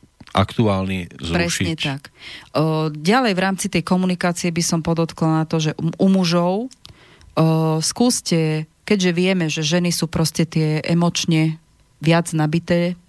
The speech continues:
Speaker 2: hej, teda tie emócie u nich sú niekedy, o, to horšie, čo ide z nich von pri hádke.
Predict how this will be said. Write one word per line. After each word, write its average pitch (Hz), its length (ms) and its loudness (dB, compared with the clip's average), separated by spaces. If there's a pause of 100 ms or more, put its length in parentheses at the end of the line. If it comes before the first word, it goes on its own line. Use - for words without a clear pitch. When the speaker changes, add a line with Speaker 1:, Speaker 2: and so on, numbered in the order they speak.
Speaker 2:
hej, 165 320 -2
teda 151 320 -2 (240)
tie 165 160 0
emócie 165 400 0
u 160 80 2
nich 160 160 -2
sú 147 320 0
niekedy, 156 560 0 (480)
o, 151 320 -2 (720)
to 185 160 4
horšie, 165 480 2
čo - 160 0
ide 165 160 2
z 156 160 0
nich 151 160 2
von 156 180 2
pri 151 220 0
hádke. 156 480 0